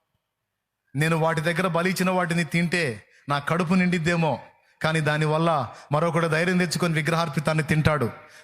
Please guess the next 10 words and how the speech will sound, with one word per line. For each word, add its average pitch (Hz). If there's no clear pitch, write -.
దానివల్ల 151
వాడు 143
నశించే 160
అవకాశం 160
ఉంటుంది. 139
ఎవరి 170
కోసం 190
ప్రభు 190
ప్రాణం 190
పెట్టాడో, 175